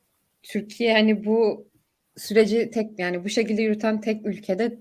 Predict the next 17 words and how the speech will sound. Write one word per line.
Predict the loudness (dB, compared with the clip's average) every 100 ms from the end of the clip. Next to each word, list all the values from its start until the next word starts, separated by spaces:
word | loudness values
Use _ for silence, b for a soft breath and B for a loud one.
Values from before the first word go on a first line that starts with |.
| _ -2
değil | -2 -2
aslında. | -4 -8 -8 -8 -6 -8 -10 _ _ -10
Ee, | -6 -4 -4 -6 -8 -18 _ b b _
hani | -6 -4 -4 -6 _ _ _ _ 2
cop | 2 2 -8
yirmi | 0 2 2
yedi | 0
tartışmalarından | 0 0 0 -2 4 4 4 2
bahsederken | 2 0 0 0 0 -2 -2
hani | -2 -4 -6
sanırım | -2 0 0 -2 -4 -4
yanlış | -4 -4 -4
hatırlamıyorsam | -6 -4 -4 -4 -2 -4 -2
Greenpeace'in | -4 -4 -6 -10 -8 -8 -8 -6
bir, | -6 -8 -10
e, | -8 -8 -6
haberinde, | -4 -2 -2 -2 -4 -4